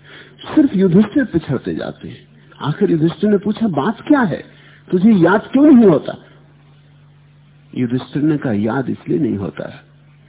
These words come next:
कि जब तक जीवन में ना उतरे, तब तक याद का मतलब भी क्या?"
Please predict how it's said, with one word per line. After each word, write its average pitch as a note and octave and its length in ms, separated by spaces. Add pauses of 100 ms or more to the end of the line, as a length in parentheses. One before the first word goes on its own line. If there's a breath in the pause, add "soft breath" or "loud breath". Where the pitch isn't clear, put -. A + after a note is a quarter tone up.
(320 soft breath)
कि C3 60
जब A#2+ 120
तक - 200
जीवन G#2+ 420
में D#3 140
ना C3 100
उतरे, C#3 280
तब C#3+ 140
तक C#3 220
याद A2 280 (120)
का C3 80
मतलब G#2+ 320
भी E3+ 160
क्या?" - 280